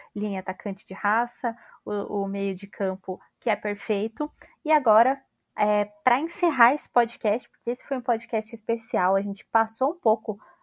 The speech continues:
da nossa tradicional uma hora aí de, de conversa, de bate-papo, mas a gente precisava trazer todos esses pontos, porque são pontos importantes, né, pra, pra equipe. É, falando um pouco dessa próxima fase, começando por você, Júlia,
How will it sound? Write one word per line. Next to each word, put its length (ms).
da 120
nossa 240
tradicional 640
uma 260
hora 200
aí 240
de, 320
de 100
conversa, 640
de 80
bate-papo, 640
mas 340
a 20
gente 200
precisava 420
trazer 300
todos 200
esses 280
pontos, 420
porque 220
são 180
pontos 340
importantes, 760
né, 240
pra, 240
pra 160
equipe. 380
É, 520
falando 440
um 60
pouco 840
dessa 260
próxima 400
fase, 560
começando 560
por 160
você, 360
Júlia, 380